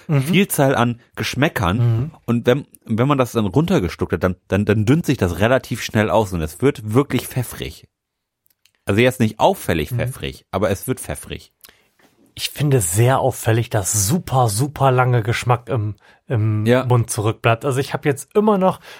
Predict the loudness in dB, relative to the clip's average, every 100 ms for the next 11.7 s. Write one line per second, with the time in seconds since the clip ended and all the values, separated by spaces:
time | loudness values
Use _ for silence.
0 | -2 2 2 0 0 2 2 0 -2 0
1 | 2 2 2 0 -2 -6 -4 -4 -2 -4
2 | -2 -4 -4 0 0 -2 -12 -20 _ _
3 | _ _ _ _ -8 0 2 2 2 2
4 | 2 2 2 0 -2 0 0 2 2 4
5 | 2 0 0 2 2 0 0 2 0 -2
6 | 0 0 0 0 0 0 -4 -4 -2 2
7 | 2 2 -2 -2 0 0 0 0 2 2
8 | 0 -2 0 0 0 -4 -12 -10 -4 -4
9 | -4 -10 -18 -6 0 0 0 -2 0 -2
10 | -2 -4 -4 -2 2 2 2 0 0 -2
11 | -2 -2 -2 -4 -6 -6 -12